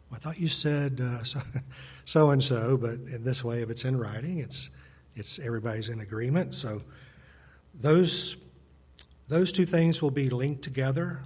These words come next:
our written agreement with Bethel and the deed that changes hands. Uh, they're linked to make sure that, you know, one goes with the other.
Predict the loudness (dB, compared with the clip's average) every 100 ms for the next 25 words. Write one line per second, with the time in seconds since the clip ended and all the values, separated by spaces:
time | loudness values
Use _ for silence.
0 | -10 -8 -6 -6 -2 -2 -2 -2 2 4
1 | 4 2 -2 -2 -2 -2 -2 -2 -4 -8
2 | -14 -18 -20 -20 -20 -10 -8 -6 -8 -8
3 | -4 -2 -2 -4 -6 -8 -6 -4 -4 -6
4 | -6 -4 -4 -2 -2 -2 -4 -6 -8 -16
5 | -20 -20 -20 -20 -10 -8 -6 -4 0 0
6 | 0 -4 -4 -2 -2 -2 -4 -4 -2 -2
7 | -4 -6 -10 -20 -20 -20 -8 -4 2 4
8 | 4 4 4 2 0 -2 -2 -2 -4 -10